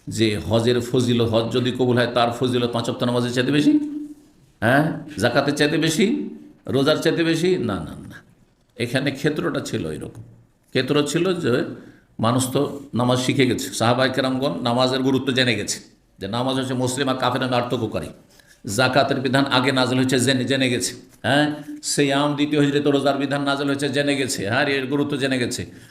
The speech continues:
হজ শেষ দিকে ফরজ হয়েছে, সুতরাং এখন হজের বিষয়টি বলতে হবে। হজ কিন্তু গুরুত্বপূর্ণ আমল, যদিও একেবারে শেষ জীবন নবম হিজরি বা দশম হিজরির শুরুতে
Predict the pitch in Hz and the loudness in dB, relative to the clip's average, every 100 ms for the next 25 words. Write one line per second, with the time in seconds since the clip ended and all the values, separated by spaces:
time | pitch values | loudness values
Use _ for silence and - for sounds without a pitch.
0 | - - 120 147 156 - - 170 147 175 | -10 0 4 4 2 0 2 0 0 0
1 | 175 - 151 156 139 143 - 131 123 143 | 0 0 -2 0 0 0 0 -4 -2 -4
2 | 147 147 156 131 156 135 107 131 160 156 | -2 -2 -2 -4 -4 -4 0 0 0 -2
3 | 156 147 147 147 147 147 131 110 110 160 | -4 -6 -6 -2 -4 -2 -4 -2 -2 -2
4 | - 165 147 185 - 180 175 165 151 120 | -2 -2 0 0 0 -4 -2 0 0 0
5 | - - - - 117 165 165 165 190 196 | -2 -14 -16 -4 4 6 6 2 4 4
6 | 202 185 185 185 175 175 170 185 170 147 | 4 2 2 2 0 0 0 0 0 2
7 | 170 160 160 175 180 165 165 175 165 151 | 0 2 2 4 4 2 2 0 0 -2
8 | 147 170 156 156 147 147 147 135 | -2 -2 -4 -2 -2 0 0 0